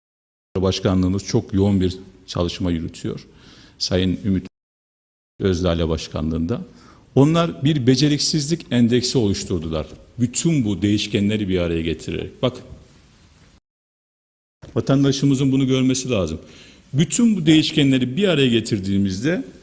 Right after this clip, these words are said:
şu an itibariyle yeni ekonomik model adı altında yürütülen sistemin yüz seksen beş puana çıktığını görüyoruz bir önceki döneme göre.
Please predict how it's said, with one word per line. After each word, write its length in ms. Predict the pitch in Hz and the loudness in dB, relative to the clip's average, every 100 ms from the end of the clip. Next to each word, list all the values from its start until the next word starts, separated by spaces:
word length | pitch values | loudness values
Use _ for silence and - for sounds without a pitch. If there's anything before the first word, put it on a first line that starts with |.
| - - | -20 -16
şu 260 | - - 208 | 2 4 6
an 140 | 175 | 4
itibariyle 680 | 139 - 110 110 95 95 120 | 2 2 2 2 2 4 4
yeni 120 | 160 | 4
ekonomik 500 | 151 160 156 165 170 _ _ _ _ _ _ _ _ _ _ - - | 2 0 0 2 0 _ _ _ _ _ _ _ _ _ _ -14 0
model 380 | 131 127 151 123 | 2 2 2 2
adı 200 | 113 110 | 2 2
altında 420 | 98 - 101 101 | 2 0 0 2
yürütülen 400 | 104 107 - 101 | 2 2 0 -2
sistemin 720 | 95 139 - 127 117 185 - - - - _ _ _ - - - _ _ | 0 -4 0 2 2 0 -6 -16 -20 -20 _ _ _ -20 -20 -20 _ _
yüz 300 | 101 117 147 147 | -2 0 0 -2
seksen 480 | - 143 - 180 180 | 0 2 4 4 4
beş 220 | 196 190 | 4 2
puana 320 | - 160 170 | 0 2 0
çıktığını 420 | 165 - - 165 160 | -2 -6 0 0 2
görüyoruz 600 | 135 113 92 90 - - - - | 2 2 0 -2 -8 -14 -20 -2
bir 100 | 127 | 2
önceki 380 | 123 117 120 104 | 4 2 0 0
döneme 320 | 101 104 98 | 0 2 2
göre. 240 | 87 80 | 0 -2